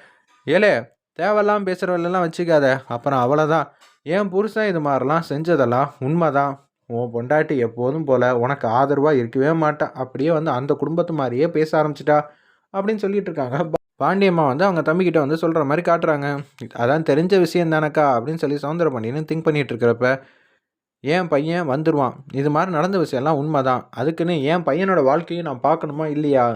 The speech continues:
எசக்கி வந்து போயிட்டா எப்படி?" அப்படின்னு சொல்லும்போது, "இன்னும் பத்து பதினஞ்சு நாள் ஆகும்னு சொன்னேன். ஆனா, உன் பையன் வர மாதிரியே தெரில. உன் பையன் நல்லவனா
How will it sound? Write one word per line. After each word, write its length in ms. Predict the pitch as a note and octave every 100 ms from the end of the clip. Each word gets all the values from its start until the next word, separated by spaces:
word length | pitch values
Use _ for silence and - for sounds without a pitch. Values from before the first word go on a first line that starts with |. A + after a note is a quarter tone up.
| F#2
எசக்கி 320 | B2+ G3+ G3+
வந்து 200 | D#3+ E3
போயிட்டா 360 | D3+ C#3+ C#3 C#3 B2+
எப்படி?" 300 | B2+ F3+ F3+
அப்படின்னு 220 | D3+ C#3 E3
சொல்லும்போது, 500 | C#3+ C3 A#2+ A2+ D3 D3 _ _ _
"இன்னும் 200 | D3 G3
பத்து 240 | F3+ E3+ F#3
பதினஞ்சு 280 | F3 D#3+ D3
நாள் 280 | D#3+ F#3+
ஆகும்னு 280 | E3 D3+ F3
சொன்னேன். 380 | F3 C3+ C3 C3
ஆனா, 300 | - C3 C#3 D3 C#3+ - _ _
உன் 220 | C3+ E3
பையன் 500 | D#3+ D#3 F3+ D#3 D#3 G#2
வர 180 | B2+ F3+
மாதிரியே 320 | F3+ B2+ C3+
தெரில. 360 | D#3+ D3+ C3+ C3+ C3 C3+ _ -
உன் 220 | C3 F3 F#3+
பையன் 300 | F#3+ G3+ G3
நல்லவனா 460 | D#3+ F3+ F3 E3